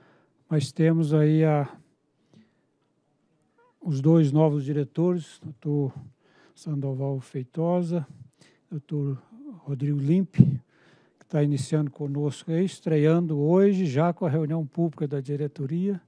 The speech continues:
É, então, os dois se-, são muito bem-vindos. Eu acho que realmente é, estávamos aqui já de algum tempo deliberando com quórum mínimo, que não é muito desejável. Então,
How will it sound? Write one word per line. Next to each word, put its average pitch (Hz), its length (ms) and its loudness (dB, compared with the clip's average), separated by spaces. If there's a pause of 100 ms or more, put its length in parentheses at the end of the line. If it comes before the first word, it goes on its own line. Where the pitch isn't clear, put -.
(800)
É, 135 520 -2 (600)
então, 147 260 -4
os 131 140 -2
dois 143 480 2
se-, 160 460 -4 (240)
são 147 100 -4
muito 143 300 -4
bem-vindos. 151 840 -2
Eu 139 100 -8
acho 131 180 -12
que 165 120 -10
realmente 139 580 -2
é, 139 180 -6 (880)
estávamos 139 600 -4
aqui 143 420 0
já 139 240 0
de 135 140 -2
algum 135 260 0
tempo 147 460 0
deliberando 139 560 0
com 139 120 -4
quórum 139 300 0
mínimo, 156 320 2
que - 140 -6
não 135 200 0
é 127 240 -4 (720)
muito 143 280 -4
desejável. 139 840 0
Então, 156 440 0